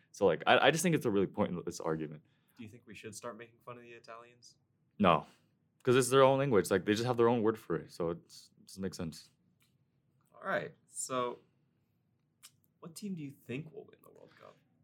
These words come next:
Speaker 1: This World Cup has been so unpredictable, dude. I thought, like,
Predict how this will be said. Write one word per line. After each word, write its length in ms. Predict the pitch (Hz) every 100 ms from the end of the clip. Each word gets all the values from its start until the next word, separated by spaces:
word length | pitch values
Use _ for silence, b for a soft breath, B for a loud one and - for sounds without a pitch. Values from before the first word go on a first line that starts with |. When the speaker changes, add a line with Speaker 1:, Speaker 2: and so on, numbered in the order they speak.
| _ _ _ -
Speaker 1:
This 160 | 123
World 220 | 127 120
Cup 160 | - 104
has 100 | 104
been 140 | 101
so 400 | 92 - - 113
unpredictable, 720 | 107 98 98 98 98 95 85 85
dude. 180 | 90
I 120 | 95 101
thought, 300 | - 113 101
like, 280 | 101 101